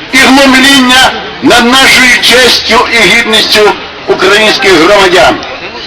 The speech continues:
Український народ не опустить вже цієї можливості розбудовувати справді демократичну українську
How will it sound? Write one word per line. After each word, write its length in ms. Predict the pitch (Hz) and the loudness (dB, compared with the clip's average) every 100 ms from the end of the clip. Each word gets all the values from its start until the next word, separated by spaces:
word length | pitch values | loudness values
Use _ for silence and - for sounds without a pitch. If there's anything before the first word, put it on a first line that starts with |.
| - - - | -14 -6 0
Український 760 | 175 208 233 277 277 - 254 | 0 2 2 2 0 0 0
народ 380 | 269 262 277 269 | 2 2 2 0
не 260 | 254 269 269 | 0 2 2
опустить 600 | 269 294 269 - 277 - | 2 0 0 -2 -4 -2
вже 300 | - 262 254 - - - | 0 2 0 -2 -8 -6
цієї 460 | - 233 254 240 240 | -2 0 2 2 2
можливості 1040 | 240 214 220 269 277 277 - 262 233 302 269 254 226 | 2 2 0 2 2 2 2 0 0 0 0 -4 -4
розбудовувати 1200 | 226 220 226 240 208 269 269 262 269 269 254 247 247 214 175 156 | -4 0 0 0 0 0 2 2 2 2 0 0 0 -2 -4 -8
справді 840 | - 202 240 262 262 - - 247 - 170 - - - | -4 -2 2 2 2 0 0 0 -2 -6 -8 -10 -4
демократичну 1200 | 170 233 247 247 254 190 240 262 - - - 214 - - - - - - - - - - - - - | 0 2 0 0 0 0 0 0 0 0 2 2 0 -6 -12 -14 -14 -16 -16 -16 -14 -14 -14 -14 -6
українську 1040 | 208 - 233 240 392 - 180 - 214 208 | -4 0 0 0 0 0 0 -2 -2 -2